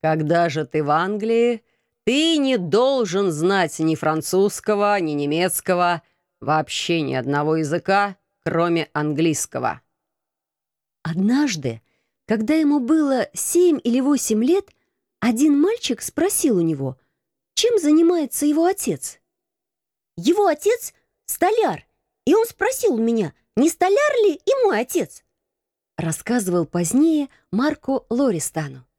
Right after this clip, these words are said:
«Я сказал, что нет. Тогда он спросил,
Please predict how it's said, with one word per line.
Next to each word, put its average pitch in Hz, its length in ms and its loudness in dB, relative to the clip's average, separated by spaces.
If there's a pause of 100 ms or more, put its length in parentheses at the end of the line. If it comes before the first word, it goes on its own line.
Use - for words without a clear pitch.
(460)
«Я 311 220 2
сказал, 330 380 0
что 294 300 -2
нет. 208 400 0 (500)
Тогда 208 200 0
он 302 80 -2
спросил, 294 460 -2